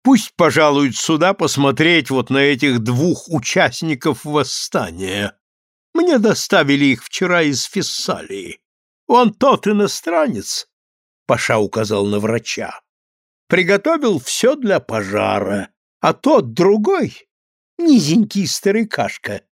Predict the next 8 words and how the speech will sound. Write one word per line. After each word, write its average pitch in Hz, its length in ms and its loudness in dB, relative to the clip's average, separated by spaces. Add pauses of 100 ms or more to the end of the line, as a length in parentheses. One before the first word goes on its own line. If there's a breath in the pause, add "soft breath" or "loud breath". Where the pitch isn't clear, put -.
за 139 160 0
которого 160 540 0
ты 170 220 -4
не 160 240 2
дал 143 220 -2
бы 147 160 0
медного 160 500 -2
гроша, 165 640 -4